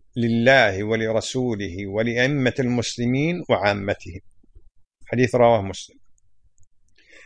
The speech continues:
فمن النصيحة جزء منها أنك تنصح له، تكلمه، تنصح له، تكلمه. والنصيحة بمفهومها العام والشامل أنك أيضًا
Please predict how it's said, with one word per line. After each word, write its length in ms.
فمن 280
النصيحة 640
جزء 400
منها 360
أنك 180
تنصح 500
له، 120
تكلمه، 560
تنصح 460
له، 140
تكلمه. 400
والنصيحة 1400
بمفهومها 920
العام 1080
والشامل 760
أنك 260
أيضًا 680